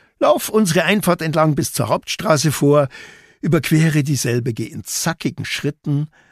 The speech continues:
und ein paar schwere Atemzüge später,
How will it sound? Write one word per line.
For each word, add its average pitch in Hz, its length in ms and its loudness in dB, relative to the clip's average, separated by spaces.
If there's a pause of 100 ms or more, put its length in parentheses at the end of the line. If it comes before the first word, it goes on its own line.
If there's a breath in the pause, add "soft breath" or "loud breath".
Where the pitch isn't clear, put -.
(200 soft breath)
und - 220 -10
ein 107 180 -8
paar 180 380 0
schwere 143 640 0
Atemzüge 123 680 -4
später, 151 540 0